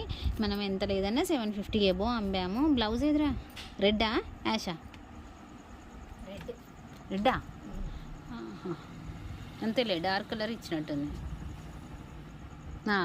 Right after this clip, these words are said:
Speaker 1: రెడ్, ఇదిగోండి రెడ్. ఫ్లవర్స్ బోర్ కొట్టిన వాళ్ళు ఇలాంటి శారీస్ తీసుకోండి. సెవెన్ హండ్రెడ్ రూపీస్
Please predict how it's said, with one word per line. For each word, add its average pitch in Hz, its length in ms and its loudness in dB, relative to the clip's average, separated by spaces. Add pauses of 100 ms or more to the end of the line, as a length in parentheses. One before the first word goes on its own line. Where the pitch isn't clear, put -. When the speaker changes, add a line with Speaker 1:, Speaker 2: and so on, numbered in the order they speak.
(100)
Speaker 1:
రెడ్, 170 180 2 (240)
ఇదిగోండి 208 400 2
రెడ్. 160 240 0 (480)
ఫ్లవర్స్ 214 400 6 (200)
బోర్ 233 260 12
కొట్టిన 214 340 2
వాళ్ళు 208 260 2 (180)
ఇలాంటి 202 340 2
శారీస్ 208 320 2
తీసుకోండి. 220 480 0
సెవెన్ 220 240 0
హండ్రెడ్ 208 280 0
రూపీస్ 269 260 0